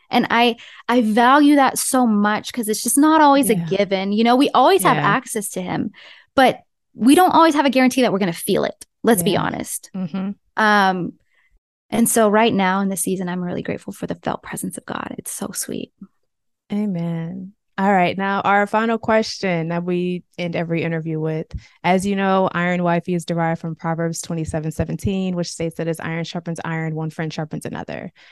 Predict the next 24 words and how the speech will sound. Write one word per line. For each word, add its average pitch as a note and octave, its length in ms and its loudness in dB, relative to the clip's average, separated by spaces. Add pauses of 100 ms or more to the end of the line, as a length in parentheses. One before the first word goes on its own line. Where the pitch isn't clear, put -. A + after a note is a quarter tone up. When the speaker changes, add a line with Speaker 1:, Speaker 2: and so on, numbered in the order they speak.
(220)
Speaker 2:
Our E3+ 160 2
motto E3+ 360 2
is, E4+ 420 -2
"As F3+ 140 -2
iron F3 260 -2
sharpens E3+ 400 -8
iron, F3+ 480 -4
one F3+ 320 -2
woman F3 420 -2
sharpens D#3 380 -8
another." - 460 -10
So, A3 420 0
Speaker 1:
Mm. G#3 60 0
Speaker 2:
Amanda G3 340 -2
Pittman, D#3+ 440 -4
how G#3 340 -2
are A#3 100 0
you G3 260 -2
sharpening E3+ 540 -6
the E3 100 -4
women D#3 340 -6
in D#3+ 120 -8
your D#3 200 -6
life? - 460 -14